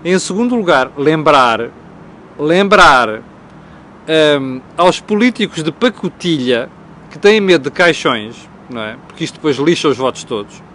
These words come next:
desculpe uma expressão, lembrar aos políticos de pacotilha que nem tenham ideia de voltar a fechar a economia, ok? Eh, nós não temos forma de pagar isto e daqui a pouco já vamos ver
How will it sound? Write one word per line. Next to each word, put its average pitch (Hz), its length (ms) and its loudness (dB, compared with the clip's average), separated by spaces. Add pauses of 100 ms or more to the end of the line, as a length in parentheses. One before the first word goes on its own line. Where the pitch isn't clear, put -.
desculpe 127 280 -10
uma 123 100 -8
expressão, 110 380 -10 (1120)
lembrar 185 340 4
aos 185 140 0
políticos - 300 -6
de - 40 -20
pacotilha 131 500 -4 (600)
que 202 80 -2
nem 262 280 4
tenham 233 460 4
ideia 196 460 4
de 175 80 -10
voltar 202 320 0
a 196 40 0
fechar 190 240 -2
a 190 40 -2
economia, 175 500 -8 (320)
ok? 135 320 -6 (880)
Eh, 151 480 4
nós 175 440 2 (100)
não 196 420 2
temos 240 280 0
forma 202 320 0
de 156 80 -20
pagar 180 260 0
isto 214 200 -8
e 185 40 -6
daqui 170 200 0
a - 20 0
pouco 208 200 -4
já 190 140 0
vamos 180 260 0
ver 175 300 2